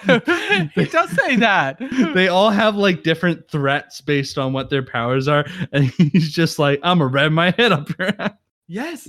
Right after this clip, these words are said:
Speaker 1: that was such a weird thing for him to have said, too. I remember, like,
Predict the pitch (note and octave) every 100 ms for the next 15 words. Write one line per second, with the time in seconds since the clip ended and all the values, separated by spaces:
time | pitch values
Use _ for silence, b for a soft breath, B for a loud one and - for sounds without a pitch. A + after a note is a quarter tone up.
0 | D#3 D#3 A3+ E4+ A4+ G#4+ B3+ F3 G3 A3
1 | A#3 A3 F3+ F3+ A#3+ G3+ D#3 F3+ F#3+ D#3+
2 | C3 - G3+ E3+ - A#3+ B2+ - C3+ F3+
3 | G3+ G#3 A3+ F3+ D3